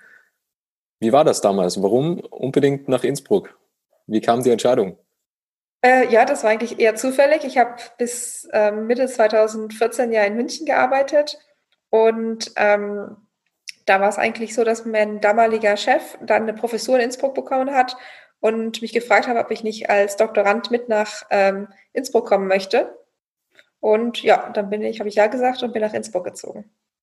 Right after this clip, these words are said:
Speaker 2: Und
Speaker 1: Und
Speaker 2: hab erst nachher gemerkt, das ist ja eine verdammt geile Stadt mit schönen Bergen. <laughs>
Speaker 1: Absolut, absolut. Ähm, ja, die Berge haben ja auch eine Verbundenheit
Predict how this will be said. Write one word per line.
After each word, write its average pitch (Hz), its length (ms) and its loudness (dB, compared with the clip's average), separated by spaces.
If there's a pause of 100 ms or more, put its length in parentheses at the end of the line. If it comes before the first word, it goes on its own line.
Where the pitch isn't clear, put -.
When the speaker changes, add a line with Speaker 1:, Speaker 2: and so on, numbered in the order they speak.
(640)
Speaker 2:
Und 220 120 0
Speaker 1:
Und 233 40 4
Speaker 2:
hab 233 140 2
erst 233 180 2
nachher 233 340 0
gemerkt, 226 460 0
das 220 100 -6
ist - 120 -8
ja 214 60 4
eine - 280 0
verdammt 220 340 0
geile 214 280 2
Stadt 214 340 0
mit 202 160 -8
schönen 233 320 -2
Bergen. 233 880 0
<laughs> - 40 -20 (220)
Speaker 1:
Absolut, - 580 2
absolut. 110 460 0 (420)
Ähm, 107 560 6
ja, 143 100 6
die 123 140 -12
Berge 117 320 4
haben 113 200 4
ja 107 160 4
auch 110 180 0
eine 107 160 0
Verbundenheit 113 760 -2